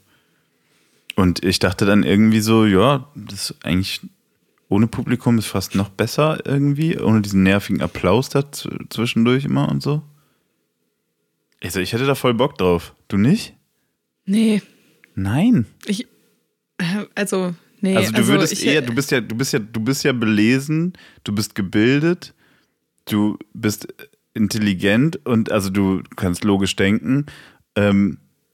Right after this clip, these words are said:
Speaker 1: das heißt, du würdest dir eher die Chance auf, was weiß ich, sagen wir mal selbst nur sechzehntausend Euro entgehen lassen, aus Angst davor, du könntest dich bei der zweihundertfünfzig Euro Frage blamieren?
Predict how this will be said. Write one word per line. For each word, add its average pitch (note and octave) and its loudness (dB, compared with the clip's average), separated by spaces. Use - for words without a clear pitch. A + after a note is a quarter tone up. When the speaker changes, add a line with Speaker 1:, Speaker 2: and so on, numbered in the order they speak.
Speaker 1:
das G2+ -2
heißt, B2+ 0
du A#2 -4
würdest C3 -2
dir C3+ 0
eher D3+ 0
die C#3+ -6
Chance C#3+ -2
auf, B2 0
was G#2 -2
weiß G#2+ -4
ich, C3 -2
sagen B2 0
wir C#3+ 2
mal C3+ 2
selbst C#3+ -2
nur C#3+ 0
sechzehntausend A#2+ 0
Euro G#2+ -2
entgehen B2+ 0
lassen, C3+ 2
aus G#2 -2
Angst C#3+ -2
davor, D3 0
du C3 -2
könntest C3+ -2
dich C3 -2
bei B2 2
der A#2+ 2
zweihundertfünfzig A#2+ -2
Euro G2+ 0
Frage E2+ -4
blamieren? E2+ -2